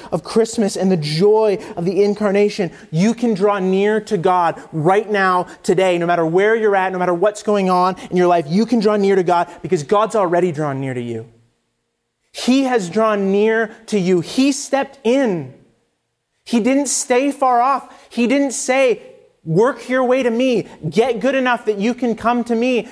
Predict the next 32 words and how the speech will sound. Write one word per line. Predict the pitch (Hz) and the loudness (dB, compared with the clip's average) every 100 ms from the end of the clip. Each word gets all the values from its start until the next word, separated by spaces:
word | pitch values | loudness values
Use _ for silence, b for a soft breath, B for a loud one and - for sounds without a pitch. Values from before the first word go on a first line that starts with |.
| B | B
Make | 165 220 269 | 0 0 0
yourself | 262 254 - 254 262 | -4 -4 0 0 0
holy | - 240 277 247 | 0 0 2 0
enough | 226 196 - - | 0 -2 -4 -8
so | - | -2
that | 226 | -2
you | 208 196 247 | 0 0 0
can | 247 240 | 0 -2
be | 208 240 240 B | 0 -2 -2 B
saved." | - 254 247 208 | -4 0 0 0
No, | 233 269 | 0 0
he | 247 254 | 0 -2
steps | - 269 285 - - | -2 -2 -2 -4 -2
into | 262 277 277 | 0 2 2
our | 226 233 | 0 0
world | 233 254 254 247 B | 0 0 0 -4 B
in | 233 | 0
the | |
most | 226 214 | 2 0
vulnerable | 185 196 240 269 240 240 233 - | 2 2 2 2 2 2 0 -4
way | 202 240 240 254 233 B | 2 4 4 0 -4 B
possible. | - 226 247 - 220 190 | 0 2 2 0 0 0
Jesus | 160 165 226 277 277 254 | 0 0 2 2 2 0
has | 262 220 | 0 0
drawn | 240 233 226 | 2 2 2
near | 226 247 247 240 B | 2 2 0 -2 B
to | - | -4
you | 196 233 | 2 2
because | 233 226 269 | 2 0 0
he | 233 | 0
was | 233 | 0
born, | 175 156 220 247 233 | 0 2 2 2 0